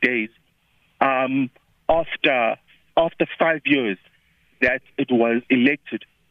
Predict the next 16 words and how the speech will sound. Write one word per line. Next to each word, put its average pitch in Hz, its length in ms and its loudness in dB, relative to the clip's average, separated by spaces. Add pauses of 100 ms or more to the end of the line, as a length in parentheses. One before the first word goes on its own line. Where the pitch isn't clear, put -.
(200)
So 156 220 2
the 135 80 0
council 185 440 0
was 151 120 0
elected 143 400 0
in 135 180 0
August - 320 0
of - 80 -20
twenty 294 260 0
sixteen. 190 520 0 (560)
Three 233 100 2
months 180 300 -4
after 165 220 -2
August 151 340 2 (100)
is - 180 -4
October. 196 640 -2